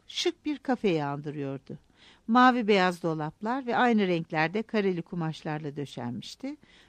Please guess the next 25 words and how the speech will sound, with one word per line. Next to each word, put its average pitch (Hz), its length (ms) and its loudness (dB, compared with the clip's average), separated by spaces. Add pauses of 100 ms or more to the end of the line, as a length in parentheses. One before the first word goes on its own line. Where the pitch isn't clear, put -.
Salonun 262 520 6
bir 226 120 2
köşesi 185 480 -4
çalışma 208 500 -2
odası 147 300 -8
kullanılıyordu. 143 880 -10 (1300)
Eğrimli 311 580 2
bir 254 100 0
çizim 226 360 0
masası, 196 640 -2 (340)
kitaplarla 262 680 4
çift - 280 -4
sıra 185 320 0
donanmış 165 500 -2
tel 233 320 2
bir 160 100 -2
kütüphane, 156 800 -6 (400)
iki 302 240 -2
koltuk - 640 -2
ve 214 100 0
üzeri 220 400 2
dergi 196 380 0
dolu 165 260 -2
bir 160 120 -4
sehpa. 131 560 -10